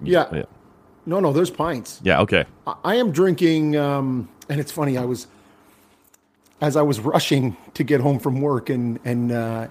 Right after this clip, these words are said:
Speaker 1: and, and get this all set up.
Speaker 2: Gotta see Matt, gotta see Matt, gotta
Speaker 1: Yeah,
Speaker 2: see
Speaker 1: oh, I can't wait, man.
Speaker 2: <laughs>
Speaker 1: I can't wait. And so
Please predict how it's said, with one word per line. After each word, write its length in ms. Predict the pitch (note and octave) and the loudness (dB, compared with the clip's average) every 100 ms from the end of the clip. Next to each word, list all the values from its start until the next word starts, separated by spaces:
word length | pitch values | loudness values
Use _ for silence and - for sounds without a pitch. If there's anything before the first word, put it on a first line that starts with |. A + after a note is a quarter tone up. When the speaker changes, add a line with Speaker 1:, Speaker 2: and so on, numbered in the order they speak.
| - | -10
Speaker 1:
and, 260 | - A#2+ - | -2 -2 0
and 140 | B2+ | 2
get 160 | C3+ B2 | 2 4
this 180 | C3 - | 2 4
all 140 | B2+ | 4
set 220 | - B2 | 4 2
up. 60 | A2+ | 4
Speaker 2:
Gotta 120 | D3+ | 4
see 160 | - E2 | 4 2
Matt, 320 | G2 - - | 0 0 -4
gotta 160 | - - | -8 -4
see 200 | - - | -4 -2
Matt, 260 | - - - | -6 -6 -8
gotta 140 | - C#3+ | -4 2
Speaker 1:
Yeah, 80 | D#3 | 2
Speaker 2:
see 80 | - | 4
Speaker 1:
oh, 80 | |
I 100 | D#3 | 2
can't 280 | D3+ F3 D#3+ | 4 2 4
wait, 240 | D3+ C#3+ C3+ | 4 4 2
man. 300 | C3+ C3+ C4 | -2 -2 -2
Speaker 2:
<laughs> 40 | - | -2
Speaker 1:
I 120 | D3 | 0
can't 320 | D#3 F3 E3 | 0 0 0
wait. 300 | C#3+ D3+ C3+ - - - - - - _ - | 2 0 0 -6 -18 -20 -20 -20 -20 _ 2
And 180 | E3 D#3 | 2 2
so 800 | - E3 D#3+ D#3 D#3 D3+ C#3 | 4 6 6 6 6 6 2